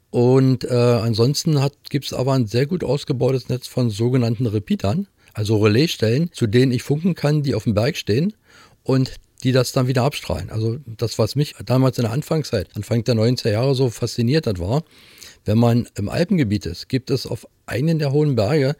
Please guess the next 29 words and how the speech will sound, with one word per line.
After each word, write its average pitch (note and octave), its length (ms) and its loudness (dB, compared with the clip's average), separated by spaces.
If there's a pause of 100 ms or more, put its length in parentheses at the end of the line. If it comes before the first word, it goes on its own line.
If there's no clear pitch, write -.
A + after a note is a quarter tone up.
(140)
zum A#2+ 140 -2
Beispiel A#2 240 0
auf A2+ 80 -2
der A2 140 0
Zugspitze, - 520 -4
gibt's - 280 -6
Relais G#2 380 0
und G#2+ 140 -4
die A2 60 0
haben B2 160 2
Einzugsbereich B2 680 -2
von A#2+ 180 -2
dreihundert A#2+ 380 -2
Kilometern. A2 500 0 (280)
Also G#2 160 -4
wenn B2+ 100 4
ich B2+ 140 2
unten F#3+ 280 2
mit B2+ 140 2
einem B2 100 -2
kleinen B2 280 0
Handfunkgerät C#3+ 600 0
im G#2+ 100 -6
Tal E3 220 2
sitze B2 320 -4 (400)
und A#2+ 160 -4
erreiche G#2+ 540 0
dieses A2 340 -2
Zugspitzrelais, - 760 -2